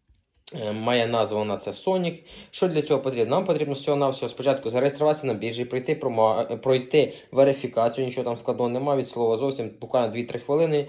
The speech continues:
і приєднатися в дану промоакцію. Посилання на промоакцію буде також під цим відео. Потім ми, е, вносимо депозит від ста U S D T.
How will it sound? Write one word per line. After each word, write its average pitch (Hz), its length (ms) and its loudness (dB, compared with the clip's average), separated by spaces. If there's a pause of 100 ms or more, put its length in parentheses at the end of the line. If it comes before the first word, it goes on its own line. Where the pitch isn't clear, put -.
(400)
і 196 180 0
приєднатися 147 840 4
в 110 340 -2
дану 139 300 2
промоакцію. 127 520 -2
Посилання 139 480 6
на 120 80 0
промоакцію 127 460 0
буде 113 140 4
також 156 360 -2
під - 240 -10
цим 143 180 0 (240)
відео. 113 320 2
Потім 131 460 -2
ми, 151 100 6
е, 113 600 0
вносимо 123 720 0
депозит 131 680 2
від 135 160 -2
ста 123 360 4
U 131 280 0
S 110 260 4
D 110 280 2
T. 123 180 4